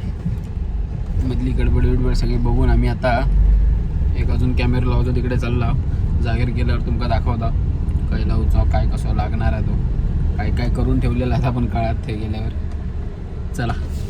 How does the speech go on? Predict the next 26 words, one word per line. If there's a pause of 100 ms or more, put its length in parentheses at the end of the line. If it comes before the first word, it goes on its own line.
(340)
जागेवर
जाऊन (680)
येऊन
पोचलो
आम्ही
बागेत
आहोत
आता. (880)
हो
बघा, (1080)
चाललो
पुढे
हळूहळू. (1080)
पण
जाते
हे
बघा,
सामान
घेतलं, (200)
शिडी
आहे (1160)
नवीन
मागवला, (1160)
कामाक
लागता
म्हणून.